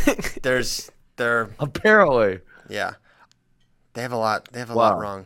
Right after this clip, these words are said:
Speaker 2: S-, I, I feel for Mississippi. A lot of things not going for it. Okay.
Speaker 3: Oh my gosh.
Speaker 2: Um,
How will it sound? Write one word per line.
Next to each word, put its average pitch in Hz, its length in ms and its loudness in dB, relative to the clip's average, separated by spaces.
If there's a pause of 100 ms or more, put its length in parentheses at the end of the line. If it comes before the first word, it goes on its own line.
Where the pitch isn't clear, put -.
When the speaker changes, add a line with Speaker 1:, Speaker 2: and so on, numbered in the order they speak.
(120)
Speaker 2:
S-, - 180 -20 (260)
I, 110 80 -10 (280)
I - 80 -20
feel 113 180 -12
for 107 140 -14
Mississippi. 101 540 -16 (500)
A 147 60 -8
lot 110 120 -2
of 110 80 -10
things 113 140 -6
not 104 220 -2
going 98 240 -10
for 87 220 -12
it. - 100 -14 (880)
Okay. 110 540 -2 (1040)
Speaker 3:
Oh 123 60 -10
my - 20 -8
gosh. 107 640 -4
Speaker 2:
Um, 107 160 -12